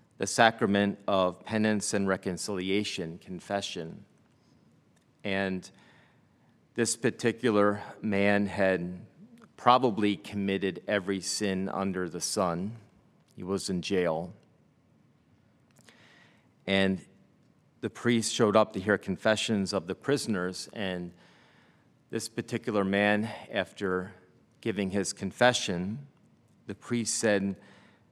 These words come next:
probably after some counsel and exhortation, "For your penance, say one Our Father."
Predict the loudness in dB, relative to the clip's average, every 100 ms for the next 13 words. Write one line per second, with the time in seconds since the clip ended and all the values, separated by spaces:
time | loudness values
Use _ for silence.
0 | _ _ _ _ _ _ _ _ _ _
1 | _ _ -8 0 2 4 4 4 4 2
2 | 0 -2 0 -2 -4 -4 -2 -6 -10 -16
3 | -4 -2 -2 -2 -4 -2 -2 -6 -10 -4
4 | -2 -4 -6 -10 -4 -4 -4 -6 -8 -10
5 | -14 _ _ _ _ _ -20 -20 _ _
6 | _ _ _ -12 -2 2 2 2 2 2
7 | 2 0 -6 -6 -10 -16 -20 _ _ _
8 | _ -16 -4 0 0 0 2 2 2 0
9 | 2 4 2 -2 0 0 -4 -14